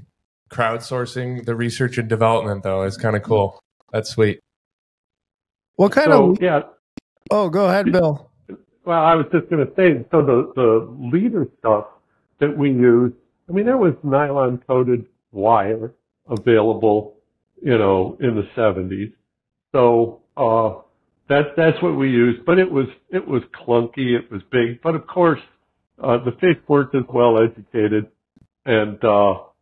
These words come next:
Speaker 3: you know, you, you'd fish a lot in, in the weeds and things like that. That's what, uh, drove me to developing the weed guard that I used was, uh, you know, you, you, you were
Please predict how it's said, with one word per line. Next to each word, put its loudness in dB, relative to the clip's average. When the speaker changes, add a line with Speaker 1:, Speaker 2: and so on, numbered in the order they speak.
Speaker 3:
you -2
know, 4
you, -4
you'd -4
fish 0
a -2
lot 0
in, -4
in -2
the -4
weeds 2
and -14
things -4
like -6
that. -2
That's 0
what, -2
uh, 0
drove 2
me 0
to -8
developing 0
the -4
weed -4
guard -6
that -4
I 0
used -2
was, 2
uh, 2
you 4
know, 0
you, -4
you, -2
you 2
were 2